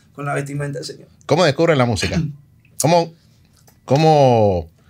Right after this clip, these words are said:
Speaker 2: encuentras ese,
Speaker 1: Mm.
Speaker 2: ese, descubres ese don?
Speaker 1: Siempre, como te dije, uno empieza imitando. Entonces me gustaba mucho, para esos tiempos estaba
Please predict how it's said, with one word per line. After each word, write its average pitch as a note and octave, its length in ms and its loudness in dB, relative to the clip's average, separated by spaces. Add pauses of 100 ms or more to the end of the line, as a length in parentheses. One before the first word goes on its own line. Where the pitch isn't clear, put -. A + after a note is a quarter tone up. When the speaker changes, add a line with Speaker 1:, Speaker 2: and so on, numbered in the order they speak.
(680)
Speaker 2:
encuentras C3+ 1000 0
ese, C3 720 2
Speaker 1:
Mm. - 40 0
Speaker 2:
ese, B2 480 0 (480)
descubres C#3+ 460 0
ese C3+ 160 0
don? F2+ 260 -2 (840)
Speaker 1:
Siempre, F3+ 300 -6
como F3 160 -6
te E3+ 80 -6
dije, D3+ 260 -4
uno D#3+ 140 -4
empieza E3 240 -6
imitando. D3 500 -8 (240)
Entonces C#3 320 -10
me C#3+ 100 -4
gustaba C#3 340 -10
mucho, D3 420 -8
para C#3 100 -10
esos C3+ 140 -12
tiempos C#3 240 -14
estaba C3+ 600 -12